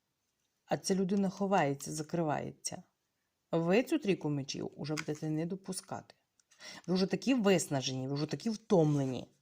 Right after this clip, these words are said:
від цієї трійки мечової, що ви більше не хочете. Ви розумієте, ви осознаєте, що те, що йде вам по цій трійці мечів, воно вам несе оцю біль.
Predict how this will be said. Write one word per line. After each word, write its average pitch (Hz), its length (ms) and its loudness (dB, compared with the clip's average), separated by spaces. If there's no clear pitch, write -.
від 143 140 -8
цієї 143 180 4
трійки 135 380 -4
мечової, 139 640 -4
що - 180 -4
ви 185 140 2
більше 139 400 -2
не 185 140 0
хочете. - 760 -8
Ви 185 120 0
розумієте, 147 680 0
ви 160 120 0
осознаєте, 214 960 -2
що 180 160 0
те, 151 400 4
що - 140 2
йде 156 240 6
вам 147 180 4
по 147 140 0
цій 143 180 2
трійці 143 380 -2
мечів, 226 440 2
воно 160 200 0
вам 196 180 4
несе 190 340 0
оцю 180 240 -4
біль. 143 340 -2